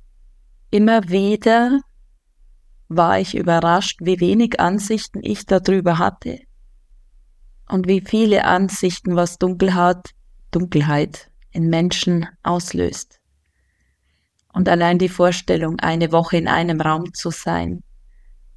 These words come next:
im Dunkeln zur Toilette zu gehen, im Dunkeln zu duschen, es ist total spannend. Und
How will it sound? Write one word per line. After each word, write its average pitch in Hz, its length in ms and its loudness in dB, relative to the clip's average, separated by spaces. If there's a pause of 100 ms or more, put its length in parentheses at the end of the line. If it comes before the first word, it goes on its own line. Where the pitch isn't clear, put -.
(1400)
im 165 180 -10
Dunkeln 180 460 2
zur 160 200 -2
Toilette 160 500 -2
zu - 180 -8
gehen, 156 260 -2
im 151 120 -4
Dunkeln 175 380 2
zu 160 160 -6
duschen, - 600 -4 (1040)
es - 120 -14
ist 180 200 -8
total 170 720 0 (360)
spannend. 165 720 -2 (1400)
Und 185 580 0